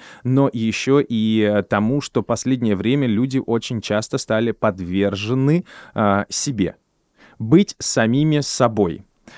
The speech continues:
А, трактовать себя в этом мире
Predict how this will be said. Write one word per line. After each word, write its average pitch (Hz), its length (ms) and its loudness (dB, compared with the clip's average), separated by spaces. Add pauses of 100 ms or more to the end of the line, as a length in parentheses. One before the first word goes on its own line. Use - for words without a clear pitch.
(180)
А, 101 360 4
трактовать 135 640 2
себя 131 420 2
в 107 80 -2
этом 107 240 -2
мире 185 580 2